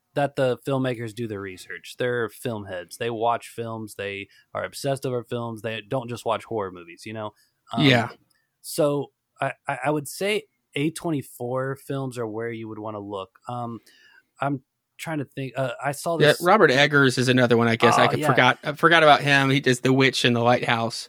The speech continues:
Speaker 1: Did you see The
Speaker 2: Um,
Speaker 1: Lighthouse?
Speaker 2: I did, yeah.
Speaker 1: <laughs>
Speaker 2: It was,
Speaker 1: What do you
Speaker 2: uh,
Speaker 1: think? What'd you think?
Speaker 2: I, I mean, I, I'll say I, I was definitely, like, interested the whole time. I was, like, very curious.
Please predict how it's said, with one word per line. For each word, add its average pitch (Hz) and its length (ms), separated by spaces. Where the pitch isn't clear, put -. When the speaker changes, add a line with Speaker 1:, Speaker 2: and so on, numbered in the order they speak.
Speaker 1:
Did 175 160
you 226 80
see 240 140
The 127 100
Speaker 2:
Um, 123 120
Speaker 1:
Lighthouse? 214 580
Speaker 2:
I 170 120
did, 180 500
yeah. 135 400
Speaker 1:
<laughs> - 200
Speaker 2:
It 156 180
was, 165 120
Speaker 1:
What 202 100
do 165 40
you 156 60
Speaker 2:
uh, 151 180
Speaker 1:
think? 147 220
What'd 175 180
you 208 60
think? 185 300
Speaker 2:
I, - 100
I 190 100
mean, 240 220
I, 156 140
I'll - 120
say 233 300
I, 175 180
I 170 120
was 165 140
definitely, 226 520
like, 143 240
interested 165 500
the 117 100
whole 123 160
time. 110 400
I 131 100
was, 135 140
like, 143 160
very 180 180
curious. 147 560